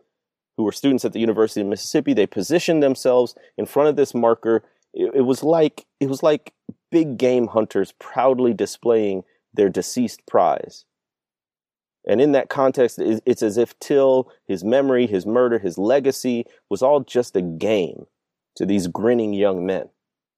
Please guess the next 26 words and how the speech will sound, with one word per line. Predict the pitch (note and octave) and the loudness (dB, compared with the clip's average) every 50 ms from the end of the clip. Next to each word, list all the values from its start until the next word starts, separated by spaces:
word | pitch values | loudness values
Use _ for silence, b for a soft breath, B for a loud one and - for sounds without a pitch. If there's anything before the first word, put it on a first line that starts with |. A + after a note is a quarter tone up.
| _ _ _ _ _ _ _ _ - | _ _ _ _ _ _ _ _ 0
The | C#3 - - | 0 0 2
article | - C#3+ E3+ G3 F3+ - E3+ D3+ | 2 2 2 2 2 2 2 0
from | - - B2 A#2 | 2 2 -2 -2
ProPublica | - - - D3+ D#3 C#3 - - - F#3 F#3+ F3+ F3+ E3 - C#3 - | -2 -2 0 0 0 0 -2 -4 0 0 2 2 2 0 0 0 -2
stated | - - _ - E3 F3 F#3 F3 E3 C3+ - | -2 -10 _ -2 0 2 2 2 0 0 0
that | C3 C3 | -2 -2
the | - B2+ | 0 0
young | B2+ C#3+ D3+ D3 C3+ | 2 2 2 2 2
men | C#3 D3+ D3+ C#3 - - | 2 2 0 0 0 0
are | A2+ A2 | 0 0
members | A2+ A2+ C3+ D3+ C#3 D3 C#3 - | 2 2 0 0 0 -2 -4 -4
of | - A2+ - - | -4 -4 -4 -4
the | A2 | -8
Kappa | - - - - D#3+ - - A2+ - _ - | -10 -6 -2 -2 -2 0 0 -2 -2 _ -2
Alpha | G#2 A#2 C3 - - D3 D#3+ D#3+ - | -2 -2 0 0 0 -2 -2 -2 -4
fraternity, | - - B2 - - - C3+ D3 D#3 D3+ D3+ D#3+ E3+ b b b b b | -8 -8 -8 -6 -4 -4 -4 -2 -2 -2 -2 -2 -4 b b b b b
one | - A#2+ D3 D#3 D#3 D3 C3+ | -2 0 2 2 2 2 2
which | C#3+ C3+ B2+ - - _ - | 0 0 0 -2 -10 _ -2
honors | A#2+ C3+ D3+ D#3+ D#3+ D3+ - | 0 2 2 2 0 -2 -4
Confederate | - - C3 A#2+ - - D#3 C#3+ C#3+ D3+ D3 C3+ - _ _ _ _ _ - | -4 -6 -6 -6 -4 -2 -2 -2 0 0 -2 -2 -4 _ _ _ _ _ -10
General | - C3+ C3+ C#3+ C#3 C#3 C3 B2 A2+ | -2 0 2 2 2 2 2 2 2
Robert | G2 F#2+ A2+ C3 D#3 D3+ E3+ D#3+ - _ - | 2 0 0 2 2 2 0 -2 -4 _ -2
E. | C3+ D#3 E3 | -2 0 0
Lee | D#3 D3 C3+ C3 B2+ B2+ - - | 0 2 2 2 2 2 2 2
as, | A2+ A2+ A2 - | 2 0 0 -2
quote, | - - D#3+ D3 C#3 - - | -4 0 0 2 0 0 -4